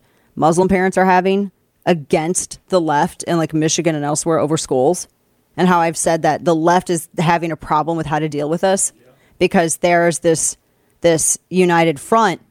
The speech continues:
particularly in Michigan, which is a state that Democrats are really doing a lot of work in,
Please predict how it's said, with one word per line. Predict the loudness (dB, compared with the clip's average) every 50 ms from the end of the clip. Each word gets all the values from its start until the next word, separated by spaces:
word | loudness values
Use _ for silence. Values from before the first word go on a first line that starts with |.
| _ _ _ _ _ _ _ _ _ _ _ _ _ -2
particularly | -2 -2 2 2 2 2 2 0 2 2 2 2 2
in | 0 0
Michigan, | 2 2 0 2 0 -2 0 0 -4 -4 -6 -8 -10 _ _ _ _ -8
which | -6 0 0
is | 0 0
a | 0
state | -4 0 0 0 2 2
that | 0 0
Democrats | 0 0 0 0 0 0 -2 -2 -2
are | -4
really | -2 0 0 0 0
doing | 0 -2 -2
a | -2 -4
lot | -4 -4 -4
of | -2 0
work | 0 0 0
in, | -2 -8 -8 -8